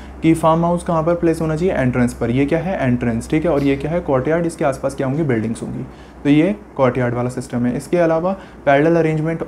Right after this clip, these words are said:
आता है। Parallel arrangement में हम क्या करते हैं, अ, parallel arrangement with road, इसके अंदर क्या है कि different buildings जो हैं वो दोनों side पर रोड के, अ, located होंगी, ठीक है। अब, अ, इसमें different rows बनेंगी, अ, ki-, different kind of buildings के लिए, और ये जो है arrangement, ये help करता है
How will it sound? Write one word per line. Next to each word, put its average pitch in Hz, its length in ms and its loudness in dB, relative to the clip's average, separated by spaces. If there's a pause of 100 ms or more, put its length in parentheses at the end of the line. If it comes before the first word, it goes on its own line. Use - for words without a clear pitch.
आता 135 200 -2
है। 147 120 -2
Parallel 156 300 2
arrangement 175 460 -2
में 180 100 -4
हम 180 120 -2
क्या 180 140 0
करते 170 240 -2
हैं, 196 160 -4 (340)
अ, 123 160 2
parallel 147 480 2
arrangement 165 500 -2
with 151 240 0
road, 160 180 -4
इसके 156 180 -4
अंदर 165 220 -2
क्या 165 140 0
है 180 180 -2 (320)
कि 175 80 4
different 170 380 4
buildings 180 340 4
जो 165 120 0
हैं 185 360 -4 (120)
वो 165 100 4
दोनों 170 300 4
side 170 300 0
पर 160 120 0
रोड 151 240 2
के, 196 100 -2
अ, 151 360 2
located 131 460 2
होंगी, 110 300 -2
ठीक - 420 -2
है। 160 60 4
अब, 190 540 2 (100)
अ, 120 320 2
इसमें 165 240 2
different 160 320 0
rows 143 200 4
बनेंगी, 170 440 0 (800)
अ, 131 340 4
ki-, 135 340 2
different 151 280 0
kind 151 200 2
of 160 60 0
buildings 139 440 2
के 170 140 2
लिए, 175 260 2
और 190 560 2
ये 156 220 6
जो 185 140 2
है 175 200 2
arrangement, 156 480 -2
ये 196 80 2
help 156 260 -4
करता 143 260 -2
है 185 180 -2